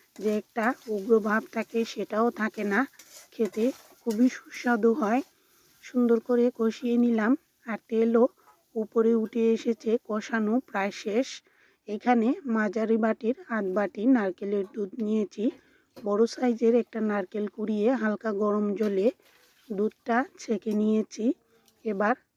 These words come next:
কড়াইতে দিয়ে দিলাম আর নেড়ে চেড়ে মিডিয়াম আঁচে জাল দেব, যতক্ষণ না ঝোলটা শুকিয়ে যায়। আর নারকেলের দুধ দিলে চুলার আঁচ বেশি দেওয়াও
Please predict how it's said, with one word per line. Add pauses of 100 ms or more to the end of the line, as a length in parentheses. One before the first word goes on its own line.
(280)
কড়াইতে
দিয়ে
দিলাম (520)
আর
নেড়ে (100)
চেড়ে (520)
মিডিয়াম
আঁচে (280)
জাল
দেব, (720)
যতক্ষণ (120)
না (720)
ঝোলটা (540)
শুকিয়ে
যায়। (480)
আর (100)
নারকেলের
দুধ (100)
দিলে (560)
চুলার (100)
আঁচ (180)
বেশি
দেওয়াও